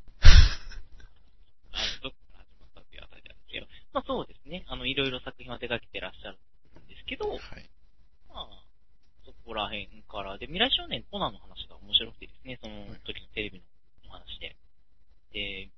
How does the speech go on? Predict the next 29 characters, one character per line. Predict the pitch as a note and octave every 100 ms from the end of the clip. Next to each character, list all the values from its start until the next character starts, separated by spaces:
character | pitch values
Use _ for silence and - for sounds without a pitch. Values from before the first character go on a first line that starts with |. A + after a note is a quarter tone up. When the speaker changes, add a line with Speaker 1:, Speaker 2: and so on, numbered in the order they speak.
| -
Speaker 1:
宮 | D#3+ A#3+
崎 | -
監 | G#2
督、 | G2+ - -
な | D#3+
ん |
か、 | - - - - -
な | A3+
ん、 | A4 A4 - - - - - - - -
限 | - - G#4
ら | G4
れ | G3
た、 | - - C3+
十 | - D4+ G#4 G4+ A3 -
話 | G#2+
か、 | - G2 -
五 | - D#4+
話 | G#4
か | - B2
十 | D3
話 | C#3 C#3
ぐ | C3
ら |
い |
し | -
か | -
な |
ん |
か | -